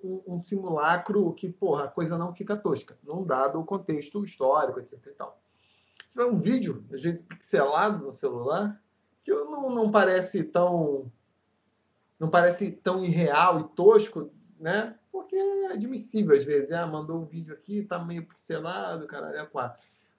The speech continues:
Na T V isso já não seria, já seria considerado, porra, ou é um efeito estético ou é uma tosquice. E no cinema tem um outro padrão ainda de, de, de,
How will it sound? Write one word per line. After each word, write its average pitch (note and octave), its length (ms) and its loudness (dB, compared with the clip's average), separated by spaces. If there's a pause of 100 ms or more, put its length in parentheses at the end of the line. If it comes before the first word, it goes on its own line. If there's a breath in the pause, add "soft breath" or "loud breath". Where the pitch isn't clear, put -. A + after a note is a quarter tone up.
Na F3 320 -6
T F3 100 4
V E3+ 160 4
isso F3 140 0
já G3 160 6
não G3+ 100 4
seria, F3 760 2
já A#2+ 120 -8
seria B2 280 -4
considerado, C#3 540 -6
porra, B2 640 -4
ou F#3 200 6
é F3+ 60 4
um E3+ 60 0
efeito E3 240 -4
estético F3 540 -2
ou G3 40 2
é G3+ 80 -2
uma G3+ 160 -6
tosquice. F3+ 440 -10
E - 20 -10
no F#3 100 -6
cinema G#3+ 500 0 (400 soft breath)
tem C#4 120 -8
um B3 160 -2
outro A3 260 6
padrão A3+ 420 0
ainda F#3 320 0
de, B2+ 220 -8
de, A#2 320 -10 (720)
de, B2+ 200 -16